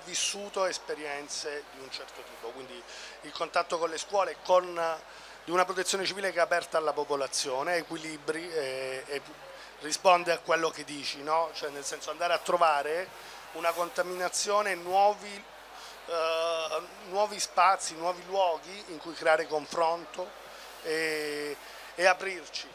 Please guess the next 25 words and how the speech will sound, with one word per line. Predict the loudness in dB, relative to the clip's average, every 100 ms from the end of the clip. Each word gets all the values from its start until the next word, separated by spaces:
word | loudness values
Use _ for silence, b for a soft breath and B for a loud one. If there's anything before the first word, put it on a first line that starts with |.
| -12
cioè, | -8 -6
nel | -2
senso, | -2 -2 -2
non | -2 0
farlo | 4 4 4 2
solo | 4 2 2 -2
con, | -2 -2 -4 -6 -6
eh, | -6 -6 -8 -8 -10
chi | -10 -6
c'ha | -2
la | -2
maglietta | -2 -4 -8 -6 -6
blu, | -4 -4 -4 -6 -14 -10
eh, | -4
o | -2 -2 -2
prendere | 0 -2 -2 -4
e | 0
ascoltare | 0 0 -2 2 6 8 8 4 -4 -12 B B -6
solo | 2 4 4
chi | 2
c'ha | -2 0
la | 0
maglietta | 0 -2 -2 -2
blu, | 0 2 2
ma | 2 4 4 4 2 0